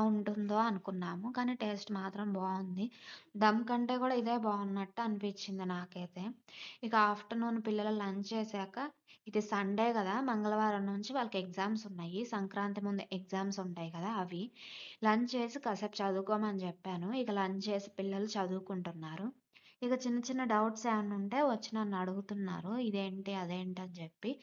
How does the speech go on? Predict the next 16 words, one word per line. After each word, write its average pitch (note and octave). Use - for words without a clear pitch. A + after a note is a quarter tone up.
ఇక C#4+
ఆఫ్టర్‌నూన్ A3
ఇంకా B3
అదే G3
వన్ G3+
అవర్ F#3+
పాటు G3+
వాళ్ళు F#3
అట్లానే F#3
చదువుకుంటూ F#3
ఉన్నారు. F#3
వన్ A3
అవర్ G#3
తర్వాత A3
కాసేపు G#3
పడుకున్నారు. F#3+